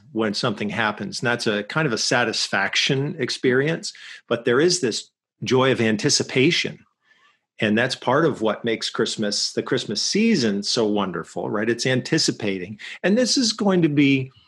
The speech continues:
a challenge this year. We recognize this. A lot of the anticipation often comes from the, the thought of seeing loved ones or being reunited with loved ones.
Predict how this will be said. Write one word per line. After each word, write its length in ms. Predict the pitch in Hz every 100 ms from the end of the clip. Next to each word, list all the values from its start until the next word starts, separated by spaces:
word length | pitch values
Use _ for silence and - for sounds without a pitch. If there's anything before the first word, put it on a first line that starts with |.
| _ _
a 40 | 127
challenge 600 | - 117 117 131 127 123
this 240 | 117 -
year. 220 | 117 131
We 120 | 147
recognize 640 | 117 110 104 92 101 98 -
this. 300 | 104 147 -
A 60 | 120
lot 220 | 110 123
of 120 | 160
the 120 | 165
anticipation 760 | 131 107 110 98 - 101 - 104
often 360 | 98 110 135 110
comes 460 | 98 98 117 - - - -
from 360 | - 123 120 113
the, 320 | 110 107 104
the 140 | 101 101
thought 300 | - 104 107
of 140 | 110
seeing 520 | - - 113 110 107 107
loved 340 | 104 101 87
ones 360 | 104 117 143 139
or 120 | 113
being 420 | 95 107 104 104
reunited 600 | 107 107 101 95 101 110
with 140 | 104 95
loved 300 | 101 95 -
ones. 340 | 98 110 120